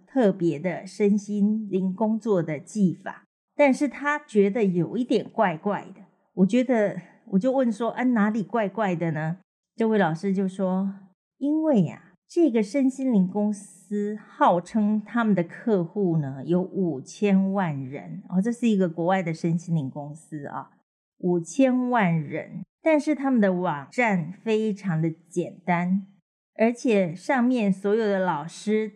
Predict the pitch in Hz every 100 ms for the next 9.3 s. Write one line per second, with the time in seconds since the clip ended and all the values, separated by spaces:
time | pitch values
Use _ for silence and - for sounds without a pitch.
0 | _ 220 208 208 190 175 196 214 165 -
1 | 196 190 220 220 190 - - 226 240 311
2 | 269 220 208 202 285 269 269 - 240 247
3 | 214 190 156 92 180 170 202 220 233 311
4 | 226 240 226 240 233 190 131 233 - 208
5 | 202 202 151 - - 233 254 254 240 220
6 | 220 214 170 123 - _ _ 208 226 233
7 | 214 214 165 151 165 170 208 247 214 175
8 | 208 208 190 165 175 170 - 185 202 185
9 | 190 196